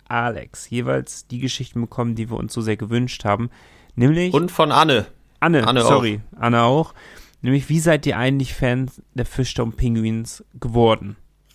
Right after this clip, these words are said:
Speaker 1: Und das wollen wir gerne uns nochmal so ein bisschen aufsparen und nochmal ein bisschen nach hinten schieben. Zum einen, weil wir heute echt schon fortgeschritten von der <laughs> Zeit sind. Und zum anderen, damit wir noch mehr bündeln können und einfach mal an, an einem Eishockey-Podcast-Tag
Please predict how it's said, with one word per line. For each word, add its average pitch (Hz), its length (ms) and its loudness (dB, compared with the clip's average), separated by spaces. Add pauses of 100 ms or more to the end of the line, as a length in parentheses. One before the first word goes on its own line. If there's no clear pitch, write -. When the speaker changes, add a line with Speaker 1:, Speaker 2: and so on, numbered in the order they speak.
(100)
Speaker 1:
Und 117 180 -4
das - 180 -4
wollen 151 120 0
wir 139 100 -2
gerne 131 280 0
uns 147 200 -4
nochmal 135 240 -4
so 123 80 -6
ein 117 60 -10
bisschen 127 260 -8
aufsparen 143 540 -6
und - 60 -6
nochmal 120 240 -4
ein 113 60 -4
bisschen 113 200 -8
nach 110 60 -2
hinten 147 200 -4
schieben. 156 320 -8
Zum - 180 -10
einen, 135 300 0
weil 120 160 0
wir 117 60 -4
heute 117 200 -4
echt - 220 -10
schon 123 100 -8
fortgeschritten - 640 -8
von - 120 -10
der 110 100 -4
<laughs> - 20 -20
Zeit - 440 -2
sind. 165 320 -6 (720)
Und 143 140 0
zum - 180 -6
anderen, 151 500 0
damit 131 280 -4
wir 135 60 -2
noch 131 140 -2
mehr 135 120 0
bündeln 156 400 -2
können 147 180 -4
und 131 60 -6
einfach 143 300 -6
mal 139 200 0
an, 113 200 -10 (100)
an 120 180 -2
einem 175 640 -2 (640)
Eishockey-Podcast-Tag 139 1300 -4